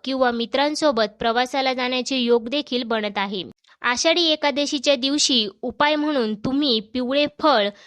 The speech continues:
दान करू शकता. त्यानंतर वळूयात कर्क राशीकडे. आषाढी एकादशीचा दिवस कर्क राशीच्या लोकांसाठी मानसिक शांतता घेऊन येणारा ठरणार आहे, कारण या दिवशी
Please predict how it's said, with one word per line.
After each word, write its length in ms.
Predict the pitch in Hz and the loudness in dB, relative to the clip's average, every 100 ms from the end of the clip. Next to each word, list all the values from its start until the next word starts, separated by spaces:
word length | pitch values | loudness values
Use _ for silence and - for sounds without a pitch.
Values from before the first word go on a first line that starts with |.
| - | -16
दान 380 | 220 285 240 254 | -2 2 2 0
करू 280 | 262 240 | 2 2
शकता. 460 | 240 254 226 - 180 151 _ _ _ - | 2 -2 -2 -2 -4 -4 _ _ _ 0
त्यानंतर 400 | 302 339 339 320 | 2 2 2 4
वळूयात 420 | 320 320 226 220 - | 2 2 0 -2 0
कर्क 240 | 262 240 254 | 0 0 0
राशीकडे. 600 | 240 226 247 226 202 170 180 _ _ _ - | 0 -2 -4 -4 -4 -6 -10 _ _ _ -4
आषाढी 480 | 240 247 330 330 339 | -2 0 2 2 2
एकादशीचा 760 | 302 285 277 277 277 285 277 269 | 2 2 2 0 0 -2 -2 -2
दिवस 500 | 233 262 226 208 - | 0 2 2 2 -2
कर्क 280 | 262 285 | -2 0
राशीच्या 500 | 311 294 285 277 277 | 0 0 0 0 0
लोकांसाठी 800 | 254 233 233 269 277 294 262 226 | 2 2 2 0 0 -2 -2 -2
मानसिक 520 | 220 220 226 240 294 | -2 -2 -2 -2 -4
शांतता 600 | - 285 269 269 277 208 | -2 -2 0 -2 0 0
घेऊन 340 | 208 226 233 254 | 0 0 0 2
येणारा 400 | 269 285 269 226 | 0 0 0 0
ठरणार 440 | 247 247 220 214 | 0 -4 -2 -2
आहे, 300 | 208 202 202 - _ _ _ - | -2 -2 -6 -8 _ _ _ -2
कारण 460 | 254 262 262 208 214 _ _ 240 | 0 2 0 -2 -8 _ _ 0
या 160 | 240 | 0
दिवशी 440 | 240 277 294 247 | 0 -2 -2 -4